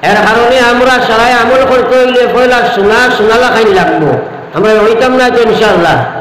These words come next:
ও তো সারাই নিয়ত করছো না, সবাই হো না ইনশাআল্লাহ। আমি ওয়াজের কিছু টেঙ্গা মানুষ, কিছু গরম মানুষ,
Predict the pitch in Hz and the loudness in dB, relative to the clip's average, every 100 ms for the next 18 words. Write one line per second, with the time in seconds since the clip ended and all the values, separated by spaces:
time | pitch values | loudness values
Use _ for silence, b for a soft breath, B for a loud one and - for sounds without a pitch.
0 | 170 - 180 165 - - 156 160 185 170 | -12 -14 -14 -14 -14 -6 -4 -2 -4 -2
1 | 185 190 180 190 190 175 165 160 156 180 | 0 2 2 0 0 -2 -2 -2 -2 -2
2 | 208 208 214 202 190 202 180 165 156 127 | 0 0 0 0 0 0 0 2 0 0
3 | - - - - - - - - 392 - | -2 -4 -4 -4 -2 -2 -2 -2 -2 -4
4 | - - - - 180 247 240 247 247 254 | -6 -10 -12 -6 -2 0 2 2 2 0
5 | 247 240 247 226 226 247 254 226 202 196 | 0 0 0 0 2 2 2 2 2 0
6 | 214 214 220 196 196 220 226 190 165 | -2 -2 -2 0 0 0 0 0 0